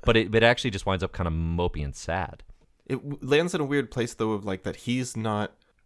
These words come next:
Speaker 2: uh, <sighs> I, I think you, you could do that, like, someone ending their, you know, at the end of their days being like, "I didn't do enough," and either the comic is signaling, like, "No, of course they did," and he's just, you know, so, like, so Superman-ishly self-, selfless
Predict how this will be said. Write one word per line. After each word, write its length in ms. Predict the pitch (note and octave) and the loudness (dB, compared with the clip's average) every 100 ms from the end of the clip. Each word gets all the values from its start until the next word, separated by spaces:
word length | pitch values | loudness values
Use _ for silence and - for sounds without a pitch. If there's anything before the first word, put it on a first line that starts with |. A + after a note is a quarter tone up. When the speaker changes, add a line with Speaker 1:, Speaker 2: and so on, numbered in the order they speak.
| _ | _
Speaker 2:
uh, 280 | A2+ G#2+ F2 | 0 2 0
<sighs> 460 | - - - - - | -4 -2 0 0 2
I, 100 | B2+ | 2
I 140 | B2+ B2 | 4 2
think 200 | B2+ A#2 | 0 -2
you, 120 | C3 | -2
you 120 | - A#2+ | -2 -2
could 140 | A2+ | 0
do 140 | C#3 A2+ | 2 2
that, 200 | F#2+ F2+ | 2 -2
like, 120 | F#2 | -4
someone 260 | G#2 F#2+ | -4 -2
ending 340 | F#2 F2+ F#2 F#2 | -2 -2 -4 -4
their, 260 | F#2 F#2 - | -4 -4 -10
you 120 | G#2 F#2 | -10 -6
know, 120 | F2+ | -4
at 80 | F2+ | -2
the 120 | G2+ | 0
end 120 | G#2+ | 0
of 60 | G#2+ | 0
their 120 | G#2 | 0
days 300 | G2 F#2 F#2 | 0 0 -2
being 220 | F#2 F2+ | -6 -6
like, 140 | F2 E2+ | -4 -4
"I 60 | |
didn't 200 | F#2+ F#2+ | -4 -4
do 120 | F#2 F#2+ | -4 -4
enough," 460 | G2 G#2+ G2 - - - | 0 0 0 -2 -10 -8
and 180 | G2+ - _ | -8 -10 _
either 520 | A2 A2+ A#2 G#2 F#2 - _ _ _ - | 2 4 4 2 0 -6 _ _ _ -10
the 100 | A#2+ | -4
comic 360 | A2+ A2 A2 | 0 0 -2
is 100 | G#2 | -6
signaling, 500 | - G2+ G2+ F#2+ E2+ | -4 -4 -4 -6 -6
like, 300 | E2 C2 - - _ _ _ | -6 -8 -10 -20 _ _ _
"No, 300 | A2 A#2 G#2 | 0 4 6
of 100 | G2+ | 4
course 280 | - A#2+ A#2 | 2 2 2
they 120 | - | 2
did," 220 | G2 G2+ F#2+ | 0 0 -2
and 100 | G2 | -6
he's 220 | G2+ F#2+ | -6 -6
just, 300 | F#2 F#2 - | -8 -10 -8
you 80 | E2 | -8
know, 160 | B1 | -8
so, 240 | G2+ - A2 | -10 -4 -2
like, 260 | F2 D#2+ | -2 -6
so 200 | - F2 | -4 -4
Superman-ishly 1600 | F2+ - B2+ B2 G#2+ G2+ G2+ - _ _ - G2+ - - G2 F#2+ F#2+ | -4 -2 -2 0 0 0 0 -4 _ _ -6 -4 -4 -6 -4 -2 -2
self-, 460 | - - G#2+ G2+ E2 - | -4 2 2 2 -4 -8
selfless 800 | - C#3 C#3 A2 A2 F#2+ - - | 2 4 4 2 4 2 -2 -14